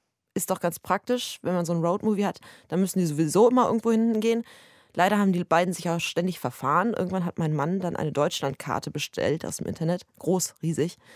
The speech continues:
aufgehängt und mir die ganze Route aufgemalt, weil <laughs> die sich ständig verfahren haben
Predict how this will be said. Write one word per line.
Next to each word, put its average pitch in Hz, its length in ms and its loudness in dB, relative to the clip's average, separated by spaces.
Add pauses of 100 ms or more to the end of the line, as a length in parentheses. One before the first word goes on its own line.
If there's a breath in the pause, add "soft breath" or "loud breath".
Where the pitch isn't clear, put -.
(240 loud breath)
aufgehängt 190 480 0
und 160 100 -2
mir 170 80 2
die - 100 -10
ganze 170 260 -2
Route - 300 -2
aufgemalt, 143 680 -2
weil 151 240 -2
<laughs> - 80 -20
die - 240 -2
sich - 240 -6
ständig 165 360 -4
verfahren 160 460 -4
haben 139 220 -4